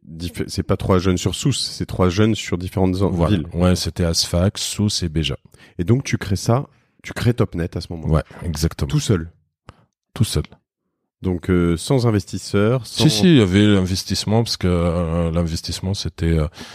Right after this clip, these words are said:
Speaker 2: c'était en fait, euh, euh, de l'argent de la famille qui me prêtait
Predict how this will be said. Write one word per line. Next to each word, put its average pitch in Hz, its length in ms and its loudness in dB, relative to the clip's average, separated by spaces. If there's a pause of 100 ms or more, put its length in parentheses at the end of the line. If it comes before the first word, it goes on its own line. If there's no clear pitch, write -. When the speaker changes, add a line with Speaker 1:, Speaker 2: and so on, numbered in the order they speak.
(160)
Speaker 2:
c'était 90 580 2
en 82 140 4
fait, - 420 0
euh, 76 300 2 (400)
euh, 76 680 2 (100)
de 80 440 4
l'argent 80 420 0
de 78 420 0
la 78 120 0
famille 78 440 -2
qui - 120 -4
me 76 80 -4
prêtait 95 580 2